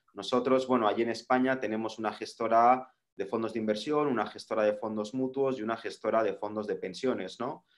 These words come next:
Nosotros tendremos, pues, bueno, cerca de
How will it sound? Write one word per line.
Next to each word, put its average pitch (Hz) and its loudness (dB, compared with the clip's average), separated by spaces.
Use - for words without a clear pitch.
Nosotros 117 -4
tendremos, 120 2
pues, 95 -8
bueno, 101 -6
cerca 113 -2
de 95 2